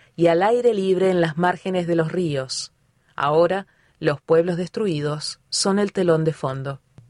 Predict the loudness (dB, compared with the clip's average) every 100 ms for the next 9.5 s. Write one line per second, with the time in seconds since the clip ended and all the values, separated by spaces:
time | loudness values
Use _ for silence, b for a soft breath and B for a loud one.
0 | _ -2 0 0 0 0 0 2 0 -2
1 | -6 -8 -2 0 2 0 -4 -2 -2 -2
2 | -6 -8 -14 _ _ _ _ -2 0 -2
3 | -2 -2 -4 -2 -2 0 0 0 0 -2
4 | -2 -2 -4 -4 -2 0 0 0 -2 -6
5 | b b _ -4 -4 -2 0 0 -2 -4
6 | -2 0 4 4 4 2 2 0 0 -2
7 | -4 -2 0 0 2 0 -2 -8 -8 _
8 | _ -4 -2 -4 -6 -2 0 2 0 -2
9 | -4 -2 -2 -4